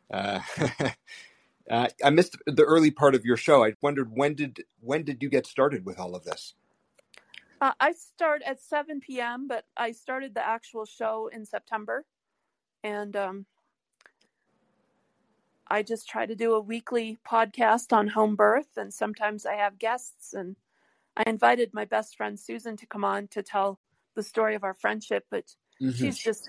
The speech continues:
Speaker 2: she's so busy, so she couldn't do it. But, um,
Speaker 1: Oh,
Speaker 2: I
Speaker 1: I
Speaker 2: just
Speaker 1: was wondering also when it got started in your life, when it became so formative.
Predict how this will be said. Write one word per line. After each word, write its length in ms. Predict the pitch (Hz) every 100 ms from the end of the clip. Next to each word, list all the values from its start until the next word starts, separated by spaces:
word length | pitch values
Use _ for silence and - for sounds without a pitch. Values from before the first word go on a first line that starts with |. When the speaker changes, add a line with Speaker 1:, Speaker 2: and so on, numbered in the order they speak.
| -
Speaker 2:
she's 220 | 285 269
so 160 | 214 202
busy, 380 | 190 190 190
so 180 | 202 -
she 180 | 208 226
couldn't 320 | - 208 196
do 180 | 208 202
it. 140 | 202 - -
But, 160 | 196
um, 200 | 202 196 - _ _ - - -
Speaker 1:
Oh, 60 |
Speaker 2:
I 20 |
Speaker 1:
I 40 | 160
Speaker 2:
just 120 | 143
Speaker 1:
was 120 | 147
wondering 340 | 160 165 165 143
also 240 | 143 156
when 180 | 139 131
it 160 | 127 -
got 160 | 135 -
started 340 | 139 135 123
in 120 | 123
your 120 | 120
life, 300 | 120 143 113 -
when 140 | 113
it 80 | 113
became 460 | 120 - 117 110 107 _
so 260 | - 143
formative. 440 | 143 139 139 92